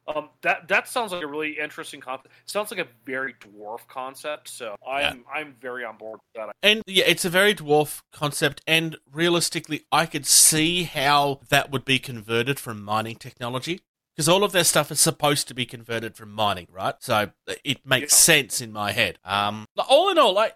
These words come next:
Speaker 2: I, I don't think this is a perfect release. But, like, I, I do have a problem with the Votann, and I feel like they're trying to please, please two masters at the same time,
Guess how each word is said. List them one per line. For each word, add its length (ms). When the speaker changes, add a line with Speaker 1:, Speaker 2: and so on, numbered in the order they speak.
Speaker 2:
I, 100
I 80
don't 240
think 180
this 180
is 100
a 80
perfect 560
release. 400
But, 160
like, 160
I, 120
I 60
do 280
have 320
a 140
problem 440
with 160
the 80
Votann, 540
and 360
I 200
feel 720
like 560
they're 160
trying 560
to 180
please, 480
please 320
two 180
masters 560
at 140
the 60
same 280
time, 380